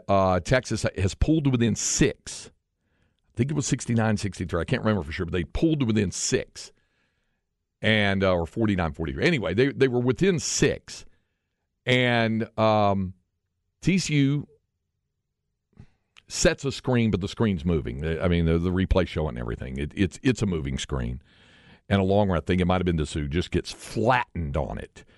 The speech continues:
And it happens right in front of Mike Roberts. He doesn't blow the whistle, and not, on top of that, uh, T C U hits its one three-pointer of the second half. So just like that, it's back to nine. So Rodney Terry's pretty upset. He, he,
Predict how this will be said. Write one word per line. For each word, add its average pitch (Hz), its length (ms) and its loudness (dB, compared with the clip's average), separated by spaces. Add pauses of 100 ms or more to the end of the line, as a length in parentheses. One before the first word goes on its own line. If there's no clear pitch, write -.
(220)
And 82 140 -2
it 78 40 0
happens 95 380 2
right 101 180 2
in 117 60 0
front 110 160 0
of 107 80 0
Mike 92 220 0
Roberts. 80 260 0
He 90 60 -2
doesn't 151 320 2
blow 120 160 4
the 92 80 -4
whistle, 104 560 0 (400)
and 143 360 2
not, 120 280 2
on 104 180 2
top 170 300 2
of 113 80 0
that, 85 320 0 (760)
uh, 104 260 4
T 131 200 -2
C - 120 0
U 113 40 6
hits 113 180 4
its 95 140 -4
one 123 200 2
three-pointer 113 460 2
of 90 60 0
the 85 80 -2
second 92 320 0
half. 71 160 -2
So 90 100 -6
just 98 220 0
like 117 160 2
that, 107 140 2
it's 85 80 -6
back 80 240 -2
to 98 80 -2
nine. 98 320 0 (320)
So - 100 2
Rodney 233 260 4
Terry's 233 280 4
pretty 156 220 4
upset. - 380 2 (380)
He, 214 380 2
he, 117 320 0